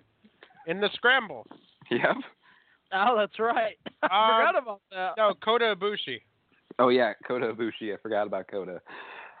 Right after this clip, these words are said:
Speaker 1: Yeah, he,
Speaker 2: Man,
Speaker 1: he's,
Speaker 2: I
Speaker 1: he's
Speaker 2: mean,
Speaker 1: gonna be great.
Speaker 2: I, I thought long and hard about who I want to win, and I think I want Sabre Junior to win because he's just too damn good to not be in the W W E right now.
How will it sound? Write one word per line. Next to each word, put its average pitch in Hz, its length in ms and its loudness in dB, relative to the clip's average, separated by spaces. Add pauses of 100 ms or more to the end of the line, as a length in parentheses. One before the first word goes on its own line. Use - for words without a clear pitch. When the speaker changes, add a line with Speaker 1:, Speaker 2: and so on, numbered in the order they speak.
(680)
Speaker 1:
Yeah, 165 400 2
he, 170 60 -4
Speaker 2:
Man, 123 120 6
Speaker 1:
he's, - 100 2
Speaker 2:
I 120 120 6
Speaker 1:
he's - 80 -6
Speaker 2:
mean, 143 220 -4
Speaker 1:
gonna 185 120 -10
be 175 40 -10
great. 165 340 -8 (140)
Speaker 2:
I, 123 240 6
I 135 240 4
thought 123 240 -2
long 117 300 -4
and 101 80 -12
hard 101 260 -8
about 95 320 -8
who 104 140 -10
I 104 100 -4
want 101 240 -12
to 101 100 -16
win, 98 360 -6 (100)
and 98 100 -4
I 98 60 0 (100)
think 104 300 -8
I 101 140 2
want 101 400 -4
Sabre 95 260 2
Junior 92 320 -8
to 92 100 -12
win 92 280 -20
because 110 400 -4
he's 139 180 4
just 139 200 2 (100)
too 135 80 2
damn 113 260 2
good 101 400 0
to 104 60 -20
not 95 240 -2
be 98 100 -4
in 92 60 -8
the 95 80 -12
W 95 200 -10
W 92 240 -12
E - 20 -14
right 90 220 -10
now. 90 220 -14